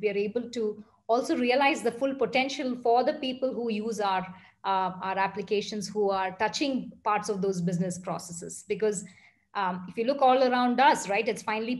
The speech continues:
people who, who run the software or the, run the applications that, that we build. Now, if you just reflect back on the recent past, I mean, the covid, I mean, covid is not a recent past, it's currently what we go through,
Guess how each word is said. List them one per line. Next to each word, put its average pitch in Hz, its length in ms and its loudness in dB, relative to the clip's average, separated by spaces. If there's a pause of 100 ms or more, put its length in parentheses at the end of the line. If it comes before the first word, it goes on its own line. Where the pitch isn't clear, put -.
people 240 280 -2
who, 233 100 -2 (240)
who 226 120 0
run 214 220 -2
the 220 200 -2
software 214 460 0
or 196 140 2
the, 190 80 -4 (240)
run 208 180 -2
the 202 120 0 (140)
applications 208 640 -4
that, 190 140 0 (100)
that 180 200 -2
we 196 120 -2
build. 190 360 -2 (800)
Now, 302 100 4 (960)
if - 80 -2
you 277 80 0 (100)
just 320 120 0
reflect 330 400 0
back 302 280 4
on 269 80 0
the 233 180 4
recent 285 360 -6
past, 262 400 -2
I - 80 -2
mean, 208 120 -4
the 196 200 -4
covid, 233 260 4 (260)
I - 80 -16
mean, 180 200 -10 (240)
covid 190 200 -2
is 180 160 -2
not 180 260 -4
a 185 60 -2
recent 175 360 -4
past, 214 200 0
it's 170 240 -12
currently 208 420 0
what 190 180 -2
we 202 60 0 (120)
go 208 40 2 (120)
through, 294 200 0